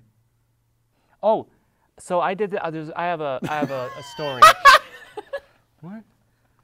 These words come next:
Speaker 1: Before we do this, I have a story.
Speaker 2: What? You're gonna leave it up on screen?
Speaker 1: I have a story before we, uh, look at this.
Speaker 2: <laughs>
Speaker 1: So, I, uh, was doing an essay back in high school,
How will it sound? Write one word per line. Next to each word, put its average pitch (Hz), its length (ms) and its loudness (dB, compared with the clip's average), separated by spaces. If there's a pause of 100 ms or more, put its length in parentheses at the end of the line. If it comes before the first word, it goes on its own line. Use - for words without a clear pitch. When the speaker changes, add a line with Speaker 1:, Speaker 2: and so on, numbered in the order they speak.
(1200)
Speaker 1:
Before 165 300 -10
we 175 100 -8
do 139 220 -12
this, 113 180 -10 (240)
I - 60 -10
have 143 160 -8
a 120 40 -20
story. 117 560 -14 (460)
Speaker 2:
What? 807 340 4 (160)
You're - 240 -10
gonna 698 540 8
leave 605 240 12
it 640 160 10
up 605 80 4
on 640 260 8
screen? - 1300 0 (720)
Speaker 1:
I 175 100 -2
have 202 100 2
a - 40 -10
story 180 480 -2
before 156 400 -2
we, 143 180 -2
uh, 135 180 0
look 135 200 -8
at 127 80 -10
this. - 420 -10
Speaker 2:
<laughs> - 40 -20 (1400)
Speaker 1:
So, 185 320 0 (340)
I, 185 240 -2
uh, 175 300 0
was 156 160 -12
doing 175 280 -8
an 147 120 -8
essay 143 420 -8
back 123 240 -12
in 127 80 -20
high 123 200 -16
school, 110 360 -18